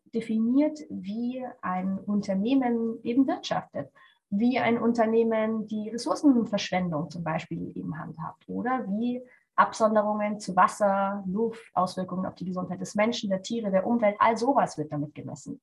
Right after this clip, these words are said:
Das heißt, wenn man den Begriff aus, aus diesem Kontext herausnimmt und auf ein individuelles Leben übertragen möchte, dann heißt es natürlich auch, dass man ein,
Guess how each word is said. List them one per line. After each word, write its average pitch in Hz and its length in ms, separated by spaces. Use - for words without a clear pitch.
Das 190 120
heißt, 220 220
wenn 233 80
man 214 140
den 226 120
Begriff 226 320
aus, 226 240
aus 202 160
diesem 247 200
Kontext 277 380
herausnimmt 190 640
und 214 100
auf 214 100
ein 208 180
individuelles 220 640
Leben 226 340
übertragen 202 640
möchte, - 320
dann 180 160
heißt 226 220
es - 80
natürlich 202 420
auch, 370 240
dass - 140
man 196 160
ein, 180 300